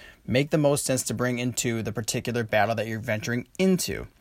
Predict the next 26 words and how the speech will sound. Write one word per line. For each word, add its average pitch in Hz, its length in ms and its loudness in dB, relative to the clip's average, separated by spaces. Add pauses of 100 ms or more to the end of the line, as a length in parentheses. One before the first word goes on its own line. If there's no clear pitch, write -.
(400)
Now, 123 120 6
there 139 120 4
are 135 80 4
some 220 220 0
champions 190 320 2
that 165 100 0
are 131 60 2
kind 147 160 2
of 127 60 2
no-brainers, 127 800 0
that 113 140 -2
they 120 120 -2
just 113 240 -6
work 127 140 0
for - 200 -6
every 131 380 0
and 127 100 0
all 123 140 4
piece 117 260 -6
of 101 100 -8
content, 120 540 -2
but 147 380 6 (600)
there 117 120 6
are 104 100 2
some 165 380 2
that 127 300 2